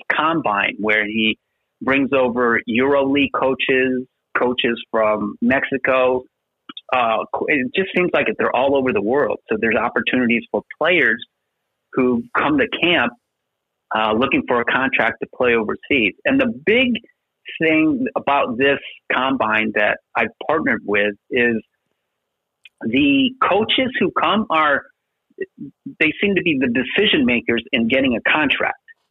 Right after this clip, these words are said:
So it's not just some guy that's gonna come there and watch. Though scouts do come, right? But, you know, it re-, there's really a firsthand opportunity for these players to be, to talk to, to be seen, and to get firsthand knowledge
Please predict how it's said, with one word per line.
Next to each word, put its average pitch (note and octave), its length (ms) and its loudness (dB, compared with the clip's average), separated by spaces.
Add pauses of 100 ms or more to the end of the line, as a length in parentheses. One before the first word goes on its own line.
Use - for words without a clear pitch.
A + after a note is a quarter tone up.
(380)
So C3+ 80 2
it's C3 140 -2
not G#3+ 220 4
just F3 200 0
some D#3+ 200 0
guy G#2+ 320 2
that's G#2+ 200 -2
gonna G#2+ 220 -2
come A2 160 0
there G#2 180 2
and G2+ 120 -6
watch. G#2+ 240 -2 (160)
Though F3+ 200 0 (100)
scouts F3 320 0 (100)
do C#3+ 160 0
come, C3+ 280 -2 (300)
right? B2 180 0 (500)
But, C#3+ 280 0 (400)
you D3+ 80 2
know, C#3 220 2
it C3+ 160 0
re-, E3+ 380 2
there's C#3+ 340 0
really G3+ 340 2
a B2+ 80 0 (160)
firsthand D3+ 560 0
opportunity A#2 760 -2
for A2 100 -2
these C#3+ 240 0 (160)
players G#2+ 360 0 (240)
to G#2+ 160 -20
be, A2+ 360 2 (120)
to - 280 -4 (100)
talk D3 180 2 (160)
to, C#3 160 2
to A#2+ 120 -2
be A2 160 0 (160)
seen, C3 280 2
and A2 200 -2 (480)
to - 80 -2
get B2 160 0 (180)
firsthand C3 640 0
knowledge A#2+ 380 0